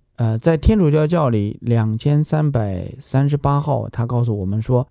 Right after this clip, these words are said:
贞洁的人保存那在他内的生命与爱之力量的完整。什么意思？就是告诉了我们，贞洁的人要保存一个完整，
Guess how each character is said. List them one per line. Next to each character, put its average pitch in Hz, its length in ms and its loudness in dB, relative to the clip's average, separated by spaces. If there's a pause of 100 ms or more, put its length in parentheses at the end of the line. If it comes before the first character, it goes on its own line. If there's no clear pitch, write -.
(120)
贞 240 280 4
洁 135 180 2
的 123 160 2
人 113 300 0 (380)
保 110 280 4
存 139 320 2
那 156 220 2
在 135 240 0
他 214 380 -2
内 233 240 2
的 117 160 2
生 180 240 0
命 180 260 2
与 120 160 2 (140)
爱 196 320 0
之 147 320 -8
力 240 220 2
量 110 200 -2
的 92 120 -4
完 85 220 -6
整。 110 120 -10 (300)
什 - 140 -2
么 214 120 4
意 233 140 2
思？ 127 200 -6 (200)
就 208 180 2
是 175 260 -2
告 170 240 0
诉 135 140 -2
了 123 160 2
我 107 160 -2
们， 95 320 -6
贞 233 260 4
洁 147 160 4
的 131 160 4
人 110 240 0 (200)
要 165 180 4
保 92 340 -2
存 127 240 -2
一 135 80 -2
个 135 160 0
完 110 320 -2
整， 120 160 -4